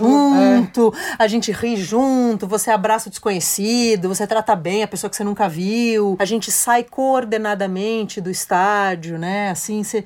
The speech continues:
Speaker 1: você se sente em comunicação com aquele artista que não
Speaker 2: Uhum.
Speaker 1: fala a tua língua, você não fala dele, mas você, isso é uma experiência. Isso é comunicação.
Speaker 2: E é só por isso que as pessoas vão até o show, né?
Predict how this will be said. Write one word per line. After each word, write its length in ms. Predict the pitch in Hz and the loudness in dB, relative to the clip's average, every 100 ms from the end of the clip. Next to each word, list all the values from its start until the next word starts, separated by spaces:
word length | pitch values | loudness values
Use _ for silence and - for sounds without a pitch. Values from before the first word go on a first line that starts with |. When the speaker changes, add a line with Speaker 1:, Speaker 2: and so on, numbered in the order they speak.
| - | -6
Speaker 1:
você 260 | 233 - 254 | -6 -4 -4
se 160 | - | -4
sente 400 | - 269 269 - | -4 -6 -6 -6
em 60 | 302 | -6
comunicação 800 | - 294 302 294 285 - 262 233 | -4 -2 -2 -4 -4 -2 -4 -4
com 80 | |
aquele 240 | 220 240 226 | -2 0 0
artista 1040 | 202 - 240 262 294 277 - - 196 170 - 185 165 175 | 0 -4 -2 0 2 0 -2 -2 -2 -2 -4 -6 -4 -2
que 80 | |
não 80 | 262 | 0
Speaker 2:
Uhum. 40 | 208 | 2
Speaker 1:
fala 120 | 247 | 0
a 20 | |
tua 140 | 233 208 | 0 0
língua, 280 | 220 254 214 | 0 0 -2
você 100 | 233 | -6
não 80 | 226 | -4
fala 220 | 220 214 | 0 0
dele, 300 | 185 233 233 | 2 0 0
mas 140 | 220 | -4
você, 300 | 220 233 269 - 269 | -4 -6 -6 -8 -10
isso 220 | 285 294 | -8 -6
é 40 | |
uma 80 | 285 | -6
experiência. 1080 | - - 277 311 320 240 220 190 - 160 - _ _ _ _ _ _ - | -6 -6 -6 -4 -4 -4 -6 -8 -10 -12 -16 _ _ _ _ _ _ -4
Isso 320 | 294 359 339 | -2 0 -4
é 40 | |
comunicação. 880 | 302 294 285 285 254 - - 196 160 147 _ _ _ 330 | -6 -6 -6 -8 -8 -8 -6 -6 -8 -14 _ _ _ -8
Speaker 2:
E 40 | |
é 40 | |
só 160 | 330 370 | -6 -6
por 120 | 370 | -6
isso 120 | 320 | -8
que 60 | - | -8
as 80 | 233 | -10
pessoas 340 | 208 214 196 | -8 -6 -4
vão 280 | 180 202 196 | -4 -4 -4
até 200 | 170 165 | -6 -8
o 80 | 156 | -10
show, 400 | - 165 143 135 | -10 -10 -10 -10
né? 260 | 143 180 | -10 -10